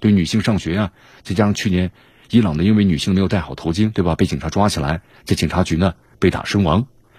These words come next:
结果引起了伊朗呢全国的大规模的示威游行。那么有两种倾向啊，一种说是男女呢应该平等嘛，或者说是抛出了宗教保守意识之外，女生不能戴头巾啊，或者说有他们的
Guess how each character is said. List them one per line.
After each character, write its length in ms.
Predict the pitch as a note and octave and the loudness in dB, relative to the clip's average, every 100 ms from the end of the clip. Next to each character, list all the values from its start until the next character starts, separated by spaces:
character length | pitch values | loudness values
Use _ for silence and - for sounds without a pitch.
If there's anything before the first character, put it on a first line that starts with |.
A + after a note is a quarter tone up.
| - | -6
结 100 | - | 0
果 100 | F#2 | 2
引 180 | F2 G#2+ | 4 2
起 100 | - | 0
了 100 | C#2+ | 0
伊 120 | F2 | 0
朗 160 | E2+ B1+ | 0 -2
呢 100 | C#2+ | -6
全 220 | - F2 | -2 0
国 100 | E2 | 0
的 80 | F2 | 0
大 160 | - | -2
规 160 | - D#2 | -4 -4
模 140 | D2+ | -2
的 60 | C#2 | -4
示 120 | - | -6
威 80 | A#1+ | -6
游 140 | A#1+ | -10
行。 120 | - - _ _ _ _ _ _ _ _ - | -14 -16 _ _ _ _ _ _ _ _ -2
那 80 | F#2 | 2
么 80 | |
有 80 | G2+ | 4
两 180 | F2+ A2 | 4 2
种 120 | E2 | 2
倾 200 | - F#2 | 0 0
向 200 | G#2+ - - _ | 2 0 -4 _
啊， 180 | - D2+ | -8 -4
一 100 | C3+ | -2
种 160 | G#2 D#2+ | -2 0
说 160 | A2+ | 0
是 120 | G#2 | 2
男 180 | E2+ G2 | 2 2
女 80 | G#2+ | 2
呢 100 | - | 0
应 80 | D#2+ | -4
该 120 | F#2+ | -4
平 220 | - A2 | 0 0
等 100 | D#2+ - | 0 -4
嘛， 160 | C#2+ - - - | -10 -10 -20 -4
或 100 | G#2+ | 0
者 80 | D#2+ | 0
说 200 | - G#2 | 0 0
是 60 | |
抛 200 | E2+ G2+ | 0 -2
出 140 | G2 G2+ | 0 0
了 140 | F2+ - - | -2 -4 -10
宗 180 | - A#2 | 2 4
教 80 | G2+ | 4
保 200 | - A2+ | 2 -2
守 120 | - | -4
意 80 | C#2 | -8
识 140 | D#2 | -6
之 80 | F#2+ | -4
外， 100 | D#2+ | -2
女 120 | C#2 | -2
生 180 | - F#2+ | -2 -2
不 60 | F#2 | 0
能 100 | F#2+ | 0
戴 100 | D#2 | 0
头 160 | E2+ | 0
巾 220 | F2+ B2 C#3 - _ _ _ _ - | 2 2 0 -12 _ _ _ _ -4
啊， 140 | D2 | -2
或 140 | - | 2
者 60 | G2 | 2
说 80 | G2+ | 2
有 80 | - | 0
他 160 | - | 0
们 120 | G#2+ | 2
的 140 | F#2 | 2